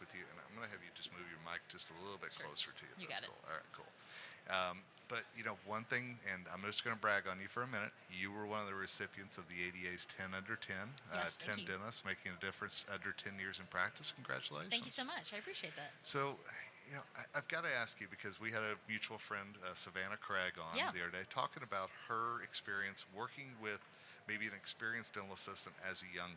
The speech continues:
Speaker 1: dentist.
Speaker 2: Mm-hmm.
Speaker 1: And I wanted to pick your brain a little bit about that as well, because that show has exploded,
Speaker 2: Okay,
Speaker 1: uh, on
Speaker 2: yeah.
Speaker 1: both sides. What are some of the things that you found coming into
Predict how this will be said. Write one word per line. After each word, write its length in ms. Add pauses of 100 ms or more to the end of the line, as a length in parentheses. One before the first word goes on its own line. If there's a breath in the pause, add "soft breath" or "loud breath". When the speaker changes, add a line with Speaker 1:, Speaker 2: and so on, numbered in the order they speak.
Speaker 1:
dentist. 400
Speaker 2:
Mm-hmm. 320
Speaker 1:
And 80
I 60
wanted 240
to 100
pick 260
your 120
brain 260
a 0
little 160
bit 160
about 240
that 80
as 160
well, 160
because 300
that 180
show 240
has 160
exploded, 720 (480 loud breath)
Speaker 2:
Okay, 160
Speaker 1:
uh, 80
on 160
Speaker 2:
yeah. 100
Speaker 1:
both 200
sides. 500 (480 loud breath)
What 160
are 80
some 240
of 80
the 80
things 480
that 240
you 320
found 480 (160)
coming 320
into 320